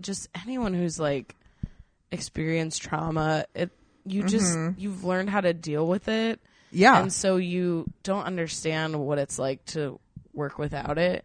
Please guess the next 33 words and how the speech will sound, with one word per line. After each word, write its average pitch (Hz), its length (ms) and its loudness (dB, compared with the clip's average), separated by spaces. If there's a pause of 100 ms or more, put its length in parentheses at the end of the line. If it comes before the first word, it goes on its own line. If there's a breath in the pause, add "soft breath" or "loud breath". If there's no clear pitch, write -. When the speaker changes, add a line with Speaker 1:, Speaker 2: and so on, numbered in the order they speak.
Speaker 2:
Right. 151 420 4
Speaker 1:
And 180 140 0
it's 170 160 -2
very 170 360 4
hard 156 280 0
to 151 80 -6
release 147 440 -4
that 131 180 -4
kind 131 180 -6
of 113 80 -6
stuff. - 240 -4
You 277 60 8
Speaker 2:
Well, 349 140 8
Speaker 1:
just - 100 0
be 277 80 8
like, 180 80 10
Speaker 2:
it's - 160 4
Speaker 1:
"I 226 80 10
don't 277 160 4
care. 311 300 8
It's 180 160 4
not 220 100 6
my - 60 10
Speaker 2:
Yeah. 175 120 12
Speaker 1:
business. 220 400 4
That's 180 300 0
you." 233 320 4
Like, 170 400 4 (880 soft breath)
Speaker 2:
'Cause 311 180 4
what 285 160 8
I've 233 200 10
noticed, 196 840 8 (120)
um, 165 680 6